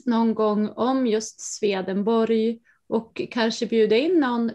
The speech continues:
person ifrån Swedenborgska sällskapet som kan prata lite om det. Det vore väl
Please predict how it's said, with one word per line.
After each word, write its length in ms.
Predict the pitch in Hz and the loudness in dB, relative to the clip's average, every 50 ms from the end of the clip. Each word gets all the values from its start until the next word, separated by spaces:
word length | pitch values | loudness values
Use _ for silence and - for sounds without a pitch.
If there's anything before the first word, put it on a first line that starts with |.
| - - | -6 -8
person 460 | 240 226 - 226 226 220 214 214 214 | -8 -6 -2 0 0 0 0 -2 -4
ifrån 720 | - - 202 - - 208 208 208 202 202 208 202 196 190 - | -4 -8 -10 -8 -6 -4 -4 -2 -2 -2 -4 -4 -4 -6 -8
Swedenborgska 1120 | - - - 226 220 214 208 202 208 208 208 202 - 208 202 202 214 208 - - - 196 202 | -10 -10 -4 -2 -2 -2 -2 -4 -4 -4 -4 -2 -2 -2 -2 -2 -2 -4 -8 -10 -8 -8 -8
sällskapet 1000 | - - 220 202 202 208 - - - - 262 320 294 - _ - 220 208 208 - _ _ - - - - - _ _ _ _ _ _ _ _ _ _ _ _ - | -8 -4 -4 -4 -4 -4 -8 -10 -4 -2 -2 -2 -2 -4 _ -10 -10 -10 -10 -12 _ _ -18 -16 -16 -16 -18 _ _ _ _ _ _ _ _ _ _ _ _ -20
som 240 | - - 226 214 208 | -12 -6 -6 -6 -4
kan 140 | - 208 | -4 -6
prata 340 | 208 - 214 185 190 - 196 | -4 -4 -4 -6 -4 -6 -6
lite 380 | 185 190 180 - _ - 165 165 | -6 -6 -6 -8 _ -8 -6 -6
om 200 | - 185 190 190 | -4 -6 -6 -6
det. 120 | - - | -6 -6
Det 100 | 196 220 | -6 -6
vore 180 | 233 311 359 339 | -4 -4 -4 -2
väl 420 | 311 269 247 240 233 233 233 247 | -2 -4 -4 -4 -4 -4 -6 -6